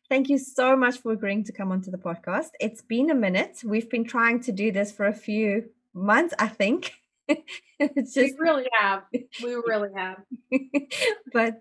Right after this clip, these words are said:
Speaker 1: uh, it, it's save the best for last type thing, you know, it's, it's because it's gonna be awesome. Can
Speaker 2: Yeah.
Speaker 1: <laughs>
Speaker 2: I forgot
Speaker 1: Can
Speaker 2: about my microphone.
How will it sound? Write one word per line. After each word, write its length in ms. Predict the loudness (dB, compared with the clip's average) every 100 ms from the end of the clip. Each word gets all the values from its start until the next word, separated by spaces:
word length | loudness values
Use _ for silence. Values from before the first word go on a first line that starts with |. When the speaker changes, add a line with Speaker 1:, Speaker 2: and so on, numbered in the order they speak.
| 0
Speaker 1:
uh, 260 | 4 4 2
it, 220 | -4 -2
it's 240 | -2 -2 -8
save 340 | -8 0 0 0
the 80 | -4
best 360 | -2 -4 -6
for 100 | -4
last 340 | -2 -2 -6 -10
type 200 | -10 -10
thing, 280 | -8 -6 -6
you 60 | -6
know, 100 | -8
it's, 300 | -10 -14 -16
it's 160 | -16 _
because 280 | _ -12 -12
it's 80 |
gonna 180 | -8 -6
be 100 | -4
awesome. 440 | -6 -6 -6 -10 -10 -20 -20 -18 -18 -14 -2
Can 280 | 0 0 0 -2
Speaker 2:
Yeah. 160 | -2 -4 _ _ _ _ -4
Speaker 1:
<laughs> 20 |
Speaker 2:
I 800 | -4 0 -2 -2 -8 -8 -6 -2 4
forgot 200 | 4 6
Speaker 1:
Can 20 |
Speaker 2:
about 200 | 6 6
my 100 | 6
microphone. 680 | 4 2 0 0 -4 -4 -14